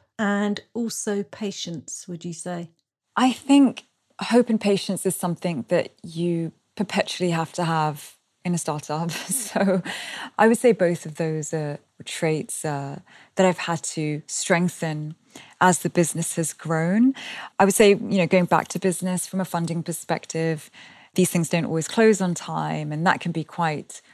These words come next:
Speaker 2: worrying when you're, you know, when you're a younger business, because you are really relying on things like funding, and closing funding rounds has always been, you know, in the, well, especially in the past, has always been a source of stress.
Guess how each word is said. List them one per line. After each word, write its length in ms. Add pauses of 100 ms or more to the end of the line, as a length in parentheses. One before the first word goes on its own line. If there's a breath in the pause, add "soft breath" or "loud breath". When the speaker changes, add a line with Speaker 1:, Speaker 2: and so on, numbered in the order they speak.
(300 soft breath)
Speaker 2:
worrying 540
when 160
you're, 180 (220)
you 120
know, 200
when 120
you're 140
a 60
younger 320
business, 600
because 360
you 180
are 60
really 260
relying 480
on 120
things 200
like 140
funding, 680 (440 loud breath)
and 100
closing 320
funding 380
rounds 420
has 200
always 360
been, 320
you 100
know, 120
in 120
the, 60
well, 140
especially 360
in 40
the 60
past, 320
has 120
always 200
been 200
a 40
source 260
of 60
stress. 420